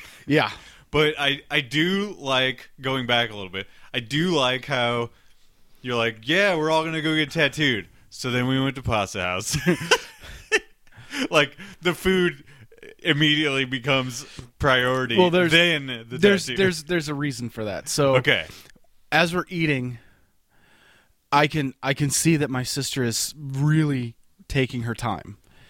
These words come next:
Speaker 2: And I'm like, "Hey, Amanda, you gotta understand, it's Friday. The later we get into a shop, the more and more walk-ins could be there, and we have to wait even longer. So
Speaker 1: Yeah,
Speaker 2: you
Speaker 1: you
Speaker 2: need
Speaker 1: gotta
Speaker 2: to
Speaker 1: get
Speaker 2: fucking
Speaker 1: there.
Speaker 2: hurry up."
Speaker 1: Right.
Speaker 2: And you, you could just see that she was fucking nervous as hell, and that's fine.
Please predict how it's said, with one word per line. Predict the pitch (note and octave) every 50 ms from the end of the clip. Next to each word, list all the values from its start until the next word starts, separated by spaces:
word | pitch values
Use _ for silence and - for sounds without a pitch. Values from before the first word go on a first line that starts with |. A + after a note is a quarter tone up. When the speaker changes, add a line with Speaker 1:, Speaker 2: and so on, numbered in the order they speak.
| _ _ _ - - -
Speaker 2:
And | - B2+
I'm | C3 C3
like, | C3 B2 A2+
"Hey, | G#2 D#3+ F3 D#3 C3
Amanda, | - B2 B2+ B2+ C3+ D3+ F3 G3 G#3 G#3 - _ _ _ _ - - - - _ _
you | - C#3
gotta | D#3+ G3+ G3 F#3+
understand, | F3+ F3+ E3+ D3+ C3+ - - F3+ E3+ E3 D3 C3+ B2+ B2 - _ _ -
it's | - A#2 -
Friday. | - - - - C#3 B2+ B2+ C3+ D3 D#3 E3+ F3+ G3 F#3 _ _ _ _ _ _ -
The | B2+ A2+
later | A2+ A2+ A2+ A#2+ C3+ C#3+ D#3+ E3
we | D#3+ D#3
get | C#3+ D#3+ D3+
into | D#3 D3+ D#3 D3+
a | C3+
shop, | B2+ - - D3 D3+ E3+ -
the | - A#2+
more | G#2+ A2 A#2 B2 C3
and | C3
more | C3+ C3 C3 B2+
walk-ins | B2 B2+ B2 B2+ C3+ - D#3 D3 D3 -
could | - D#3+ D3
be | D#3 D#3
there, | D#3 E3 E3+
and | D#3 C3+
we | B2 A#2
have | A#2 A2+ -
to | - G#2+
wait | G2+ G#2+ A2+ B2 B2+
even | C3 C#3 C#3+ C#3+
longer. | C3 B2 A#2+ A2 G#2 G2+ F#2+ - - - - - - - -
So | B2 A#2+ A#2 B2
Speaker 1:
Yeah, | A#2+
Speaker 2:
you | B2+ C3+ C#3
Speaker 1:
you | D#3
Speaker 2:
need | F3 F#3+
Speaker 1:
gotta | B2+ B2+ - F#3
Speaker 2:
to | D#3
Speaker 1:
get | C3 B2+
Speaker 2:
fucking | - D#3+ C#3+ B2+
Speaker 1:
there. | B2 B2 A#2+ A#2+ B2
Speaker 2:
hurry | E3+ E3 D#3+ D#3 D3 C#3
up." | C3+ A#2+ G#2 G2
Speaker 1:
Right. | A2 G#2+ G#2 G2+ F#2+ F#2+ - - - - - _ - - - _ -
Speaker 2:
And | - C#3 C#3+ C#3 D3
you, | D#3 D#3 E3 -
you | F3 D#3 D#3
could | C#3+ C#3 B2+
just | C3 B2+ -
see | - - C3+ A#2+ A2
that | G#2+ G2
she | - - G2+
was | G2+ -
fucking | - A2+ G2+ - G2+ F#2+
nervous | G2 F#2 E2+ E2 G2 - -
as | - -
hell, | - E2+ B1+ D#2
and | G#2
that's | A2 G#2 -
fine. | - - D2+ - -